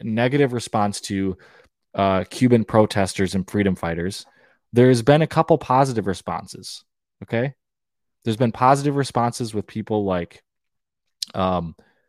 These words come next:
Ron DeSantis, who's calling for the Cuban military to turn on the regime, who's calling for aid, who's calling to the United States federal government to aid these people, who's doing what he can in Florida.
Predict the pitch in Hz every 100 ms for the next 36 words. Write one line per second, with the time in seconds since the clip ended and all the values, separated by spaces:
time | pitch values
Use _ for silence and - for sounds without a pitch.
0 | _ 104 113 120 - 135 147 - - -
1 | - _ - 107 - 120 127 113 110 104
2 | 120 117 107 117 113 104 98 92 - 117
3 | 113 107 101 95 90 104 95 - _ _
4 | _ _ _ _ _ _ _ - 110 -
5 | 131 127 120 - 107 107 85 98 _ -
6 | - 127 131 120 - 113 110 104 107 104
7 | - 107 - - _ - 110 110 101 107
8 | 104 98 - 107 113 113 101 92 104 101
9 | - 107 _ _ _ _ _ _ _ 110
10 | 107 131 127 113 - 120 104 92 110 107
11 | 101 104